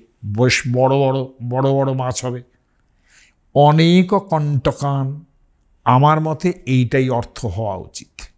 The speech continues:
কিন্তু এরা অনেকে আছেন যারা, যারা এটাকে বোনলেস বানিয়ে দেওয়ার চেষ্টা করেছেন। কিভাবে? যে অনেক, এই অটা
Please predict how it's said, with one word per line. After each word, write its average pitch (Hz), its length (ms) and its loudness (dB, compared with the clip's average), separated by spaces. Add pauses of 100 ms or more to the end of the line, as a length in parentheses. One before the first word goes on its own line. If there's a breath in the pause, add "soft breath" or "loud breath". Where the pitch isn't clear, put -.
(880)
কিন্তু 190 720 4
এরা 180 480 2
অনেকে 165 420 -8
আছেন 165 480 -4
যারা, 160 340 0 (100)
যারা 147 220 -2
এটাকে 151 280 -4
বোনলেস 147 680 0
বানিয়ে 131 260 -4
দেওয়ার 107 240 -10
চেষ্টা 82 300 -14
করেছেন। - 360 -20 (640 soft breath)
কিভাবে? 180 480 6 (480 soft breath)
যে 170 300 -6 (540)
অনেক, 202 600 4 (200)
এই 202 300 -8
অটা 190 580 0